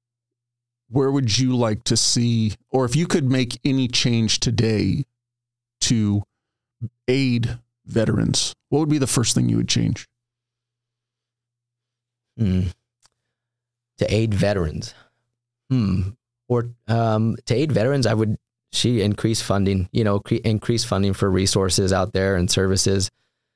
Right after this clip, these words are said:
Speaker 2: um, increase access to care. You know, sometimes services can be a little bit further out, hard to get to re-, hard to reach. But if we continue to put more organizations in the community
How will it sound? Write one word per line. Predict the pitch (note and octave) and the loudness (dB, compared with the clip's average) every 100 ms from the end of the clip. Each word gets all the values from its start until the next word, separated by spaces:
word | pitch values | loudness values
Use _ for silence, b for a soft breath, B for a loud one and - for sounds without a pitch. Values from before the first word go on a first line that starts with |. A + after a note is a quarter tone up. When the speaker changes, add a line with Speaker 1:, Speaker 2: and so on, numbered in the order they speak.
| _ _ | _ _
Speaker 2:
um, | F2+ F2+ F2+ F2+ F2+ - | -4 0 0 0 -2 -2
increase | G2 - A2 - | -4 -2 -2 0
access | F2+ G2 - G2 | 0 -2 -2 -4
to | - A2 | -2 -4
care. | - F2+ F2 - _ _ _ _ | 0 0 -2 -6 _ _ _ _
You | F#2 | -4
know, | F2+ | 0
sometimes | - G2 - G2 F#2 | 0 0 0 0 0
services | - G2+ F#2 - F#2+ | 0 0 0 0 0
can | - F#2+ | -2 0
be | G2 | 2
a | F#2+ | 2
little | F#2+ | 2
bit | F#2+ | 0
further | - G2+ F#2 F2+ | 0 0 0 2
out, | F#2 G2 - | 2 0 -2
hard | G2 F#2 | -2 0
to | F#2 | 0
get | F#2 - | 0 -2
to | - | -2
re-, | F#2+ - G#2+ - | -2 -2 -6 -8
hard | - G2+ | -6 -2
to | F#2+ | 0
reach. | F2+ F#2 A2 - - _ _ _ _ _ | 0 0 -2 -6 -10 _ _ _ _ _
But | G2+ | -2
if | F#2 | -2
we | - | -2
continue | F#2 G2+ - G#2 G2 | -2 -2 0 0 0
to | F#2 | -2
put | - G2 | -2 0
more | G2+ F#2+ | 0 2
organizations | F#2+ G2+ G2 F2+ F#2+ F#2+ G2+ G2 | 2 0 0 0 0 0 0 0
in | G2 F#2+ | 0 0
the | |
community | - F#2+ G2+ G2 G2 F#2+ | 0 0 0 0 0 -2